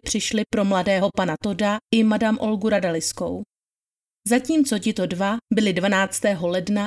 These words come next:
u soudu formálně obviněni, Tekla figurovala v případu jako korunní svědkyně. Z její výpovědi vyplynulo, že nejprve se ženy pokoušely na Mabel znovu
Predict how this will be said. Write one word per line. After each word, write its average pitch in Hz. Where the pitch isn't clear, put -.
u 208
soudu 208
formálně 185
obviněni, 208
Tekla 269
figurovala 247
v -
případu 233
jako 233
korunní 233
svědkyně. 180
Z 185
její 247
výpovědi 208
vyplynulo, 202
že 220
nejprve 240
se 208
ženy 196
pokoušely 202
na 190
Mabel 208
znovu 196